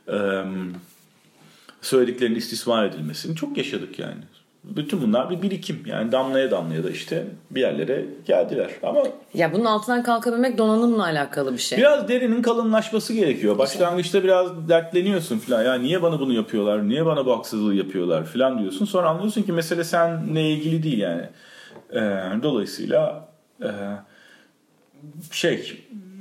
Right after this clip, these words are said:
Speaker 1: yani sıradan bir gün haline geliyor. Açıyorsun,
Speaker 2: Hı.
Speaker 1: bakıyorsun web sitesine, gene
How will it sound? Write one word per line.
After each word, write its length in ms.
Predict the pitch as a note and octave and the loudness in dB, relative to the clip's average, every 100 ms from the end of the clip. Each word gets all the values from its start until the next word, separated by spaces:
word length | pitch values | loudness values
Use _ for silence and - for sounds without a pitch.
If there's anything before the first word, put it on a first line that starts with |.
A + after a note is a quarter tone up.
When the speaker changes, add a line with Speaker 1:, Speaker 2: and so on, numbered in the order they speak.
| F3 D3 C#3 C#3 - G3+ | -8 -8 -10 -14 -8 -2
Speaker 1:
yani 160 | - | -2
sıradan 460 | - G3+ F#3 F3+ F3 | 0 2 4 4 2
bir 40 | D#3+ | -2
gün 200 | D3+ F3 | 2 4
haline 320 | C3+ G#2+ G2+ | 4 2 0
geliyor. 280 | G2 D3 D3 | 0 2 2
Açıyorsun, 440 | C#3+ D#3 D#3 F#3 | 2 -2 0 2
Speaker 2:
Hı. 120 | G3+ | 2
Speaker 1:
bakıyorsun 340 | F#3+ C3 B2 A2+ | 2 -2 -2 2
web 180 | C4+ | 4
sitesine, 420 | - A#3 - C3+ B2 | 4 0 0 -2 0
gene 260 | C3 B2 | 0 0